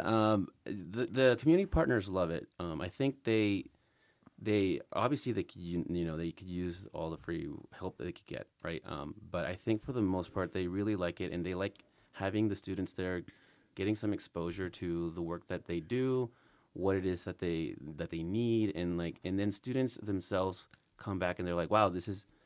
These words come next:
this was really impactful. Um, I learned a lot," especially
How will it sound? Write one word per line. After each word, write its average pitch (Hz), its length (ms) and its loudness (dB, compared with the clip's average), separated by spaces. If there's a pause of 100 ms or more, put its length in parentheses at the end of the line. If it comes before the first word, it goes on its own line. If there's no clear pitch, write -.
(160)
this 98 80 -6
was 101 100 -2
really 95 260 0
impactful. 95 640 -4 (100)
Um, 76 400 -8 (440)
I 90 60 0
learned 87 220 0
a 82 60 -2
lot," 92 300 2
especially 101 680 0